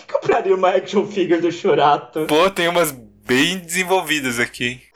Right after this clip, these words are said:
Speaker 1: Mas esse desenho é uma bosta.
Speaker 2: Bem trabalhadinho. Ah, sei lá, cara, porque a pessoa fez que nem eu fiz com Dokuro-chan e acha que,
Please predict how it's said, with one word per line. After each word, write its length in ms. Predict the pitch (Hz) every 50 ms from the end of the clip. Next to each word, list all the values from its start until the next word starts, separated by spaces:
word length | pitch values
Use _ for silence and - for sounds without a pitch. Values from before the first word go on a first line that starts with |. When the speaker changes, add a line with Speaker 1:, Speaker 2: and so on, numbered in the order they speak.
| 508 494 494 -
Speaker 1:
Mas 140 | 415 440 440 453 453
esse 80 | -
desenho 260 | - 370 311 294 320
é 20 | 330
uma 160 | 311 339 311
bosta. 300 | 214 214 226 233 - -
Speaker 2:
Bem 100 | - 381
trabalhadinho. 760 | - - 143 131 143 143 147 151 143 127 - 120 117 113 110 -
Ah, 220 | 220 214 196 160
sei 180 | 139 - - 208
lá, 220 | 214 196 185 202
cara, 280 | 220 - - 170 143 139
porque 200 | 131 - 151 -
a 60 | 165 156
pessoa 920 | - 175 170 - - 175 170 180 170 160 151 135 120 117 113 107 107 107 - _ -
fez 320 | - - - 156 156 151
que 140 | - - 160
nem 160 | 147 139 143
eu 120 | 151 165 156
fiz 280 | - - 165 160 156 -
com 340 | - - 160 147 143 139
Dokuro-chan 760 | 123 127 135 - - 131 127 127 - - - 120 123 131 143 151
e 240 | 147 139 135 123
acha 320 | 123 135 135 - - 139 127
que, 800 | - - - 131 127 123 120 113 110 110 104 101 101 - -